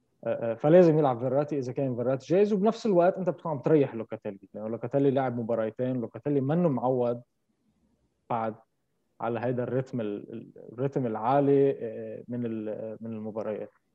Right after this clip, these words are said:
باريلا كمان ممكن يتبدل، ما عندي أي مشكلة إذا باريلا بيتبدل مع فيراتي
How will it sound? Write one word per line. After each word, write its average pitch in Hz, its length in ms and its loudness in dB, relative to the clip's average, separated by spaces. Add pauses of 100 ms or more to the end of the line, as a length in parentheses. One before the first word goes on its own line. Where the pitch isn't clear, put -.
باريلا 175 380 8
كمان 131 260 0
ممكن 127 260 -6
يتبدل، 113 440 -4
ما 131 100 -2
عندي 139 180 0
أي 147 120 4
مشكلة 143 320 0
إذا 117 120 -4
باريلا 120 360 0
بيتبدل 110 500 -6
مع 110 220 -6
فيراتي 117 600 -4